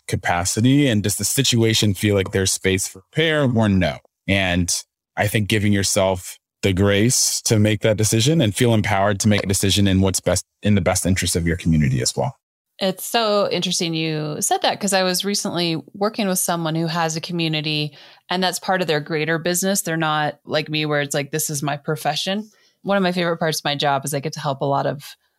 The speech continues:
Speaker 2: business owners who have launched communities do stuff, you know, that I, I'm like, "Oh, this is my wheelhouse. I feel like I can contribute."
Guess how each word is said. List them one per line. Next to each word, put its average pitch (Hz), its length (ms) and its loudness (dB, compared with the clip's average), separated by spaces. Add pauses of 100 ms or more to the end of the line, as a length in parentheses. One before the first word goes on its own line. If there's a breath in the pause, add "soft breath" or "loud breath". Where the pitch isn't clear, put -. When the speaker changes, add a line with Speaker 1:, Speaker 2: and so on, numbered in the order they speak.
Speaker 2:
business 185 360 0
owners 151 360 -2
who 165 80 -2
have 143 140 -2
launched 160 400 0
communities 143 640 -6
do 175 280 -2
stuff, 156 560 -4
you 175 140 -4
know, 147 160 0
that 156 140 0
I, 156 180 2
I'm 156 260 0
like, 165 220 -2
"Oh, 285 160 0
this 233 180 -2
is 226 120 -6
my 214 140 0
wheelhouse. 220 500 -2
I 165 60 -6
feel 185 160 -4
like 180 160 0
I 175 100 -2
can 165 160 -4
contribute." 165 500 -10